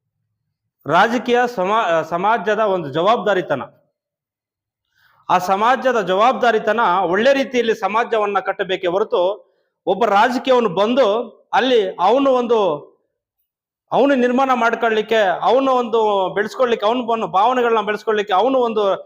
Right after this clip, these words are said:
ರಾ-, ಒಂದು ವ್ಯಕ್ತಿತ್ವಕ್ಕೆ ಬೆಳೆಸ್ಕೊಳ್ಳೋದು ರಾಜಕೀಯ ಅಲ್ಲ. ಎಲ್ಲರನ್ನೂ ಕೂಡ ಒಂದು ಸಮಾನತೆ ಕರ್ಕೊಂಡು ಹೋಗೋವನೇ ನಿಜವಾದ ನಾಯಕ. ಆದ್ರಿಂದ ನಾನು ಈ ಸಂದರ್ಭದಲ್ಲಿ ಹೇಳ್ತೀನಿ, ತಾವೆಲ್ಲರೂ ಕೂಡ ನಮ್ಮ ತಂದೆ ತಾಯಿಗಳು ಒಳ್ಳೆ ಹೆಸರು ತರಬೇಕು,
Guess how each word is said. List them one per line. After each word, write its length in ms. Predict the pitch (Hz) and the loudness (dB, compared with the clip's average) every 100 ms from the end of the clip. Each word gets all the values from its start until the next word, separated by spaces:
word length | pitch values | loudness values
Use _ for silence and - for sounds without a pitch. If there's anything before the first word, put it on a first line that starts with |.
| - 170 | -10 -2
ರಾ-, 480 | 180 170 165 151 | 2 2 2 2
ಒಂದು 260 | 143 156 170 | 0 -2 -4
ವ್ಯಕ್ತಿತ್ವಕ್ಕೆ 500 | 196 196 269 262 226 | -4 -4 -2 0 0
ಬೆಳೆಸ್ಕೊಳ್ಳೋದು 480 | 208 202 208 196 190 | -2 -4 -4 -2 0
ರಾಜಕೀಯ 380 | 175 185 - 170 | -2 -2 -2 -2
ಅಲ್ಲ. 200 | 165 170 120 - _ _ _ _ _ _ _ _ _ _ _ _ _ - | 0 -2 -2 -8 _ _ _ _ _ _ _ _ _ _ _ _ _ -4
ಎಲ್ಲರನ್ನೂ 560 | 156 214 294 302 285 285 | 0 4 4 4 2 2
ಕೂಡ 220 | 247 240 220 185 202 - - _ _ _ _ _ _ 170 | 2 2 4 2 0 -10 -20 _ _ _ _ _ _ -4
ಒಂದು 160 | 175 | 0
ಸಮಾನತೆ 500 | 202 233 294 285 262 | 2 4 4 2 0
ಕರ್ಕೊಂಡು 400 | 240 226 233 226 | 0 0 0 2
ಹೋಗೋವನೇ 640 | 226 220 220 214 202 202 - | 2 2 2 0 -2 -6 -6
ನಿಜವಾದ 340 | 180 208 208 196 | -2 2 2 2
ನಾಯಕ. 400 | 170 190 196 160 139 - - _ - - - - _ _ - | 2 0 0 0 -2 -4 -12 _ -20 -20 -20 -20 _ _ -2
ಆದ್ರಿಂದ 360 | 170 180 190 196 | 0 2 0 0
ನಾನು 220 | 175 175 | -2 -2
ಈ 60 | |
ಸಂದರ್ಭದಲ್ಲಿ 460 | 170 185 202 180 175 | -4 -2 -2 -2 0
ಹೇಳ್ತೀನಿ, 680 | 185 180 170 190 - _ _ _ _ _ _ _ _ _ _ _ _ _ _ _ - | -2 -2 -4 -6 -10 _ _ _ _ _ _ _ _ _ _ _ _ _ _ _ 0
ತಾವೆಲ್ಲರೂ 440 | 170 185 220 233 | 0 2 0 0
ಕೂಡ 140 | 220 | -2
ನಮ್ಮ 220 | 196 175 175 | -2 -2 -2
ತಂದೆ 260 | 175 214 | -2 -2
ತಾಯಿಗಳು 400 | 190 185 180 170 | 0 -2 0 -2
ಒಳ್ಳೆ 220 | 160 180 | 0 0
ಹೆಸರು 180 | 180 185 | 0 -2
ತರಬೇಕು, 680 | 175 165 160 151 160 143 | -4 -2 -2 -2 -4 -6